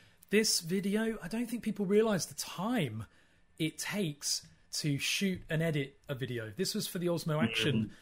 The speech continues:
Speaker 1: This video is nineteen minutes long. I'm not kidding. The amount of footage, all shot in four K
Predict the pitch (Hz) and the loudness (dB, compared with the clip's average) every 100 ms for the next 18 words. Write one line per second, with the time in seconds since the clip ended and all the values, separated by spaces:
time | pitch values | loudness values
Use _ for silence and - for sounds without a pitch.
0 | - - 214 - 240 220 185 156 180 190 | -20 -8 -2 0 4 6 6 4 0 2
1 | 202 - 196 185 180 170 160 - 156 147 | 0 0 0 2 2 0 -4 -4 -2 -2
2 | 104 107 - - - - - - - 160 | -2 -8 -12 -16 -18 -14 -8 -4 -2 2
3 | 196 214 214 190 185 147 120 127 147 156 | 4 4 0 2 4 2 0 -2 0 0
4 | 180 214 196 196 - 190 151 117 - - | 0 -2 -2 -6 -2 2 2 0 -4 -2
5 | 202 214 - 214 196 - 170 156 180 160 | -2 0 0 2 0 0 -4 -2 0 0
6 | 151 165 151 131 | 0 2 2 0